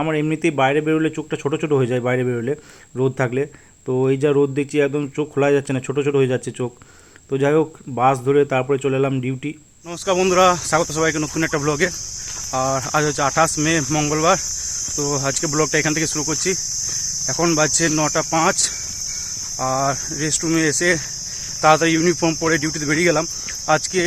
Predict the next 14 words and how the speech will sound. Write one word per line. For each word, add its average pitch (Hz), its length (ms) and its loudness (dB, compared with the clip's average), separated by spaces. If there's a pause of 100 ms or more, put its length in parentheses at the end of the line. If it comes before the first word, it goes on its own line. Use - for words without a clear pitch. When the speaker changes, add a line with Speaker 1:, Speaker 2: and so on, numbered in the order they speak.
(440)
Speaker 2:
একদম 175 200 0 (320)
এক্স্যাক্ট 151 300 -2
টাইমে 175 240 4
ঢুকে 143 220 -2
গেছি, 151 180 -2 (120)
তাই 156 160 4 (400)
তাড়াতাড়ি 147 320 0
বেরিয়ে 147 200 0
পড়তে 151 220 -8
হলো। 160 120 -2 (560)
অন্য 165 120 4 (120)
দিন 175 160 2
কী 190 100 0
হয়, 185 120 4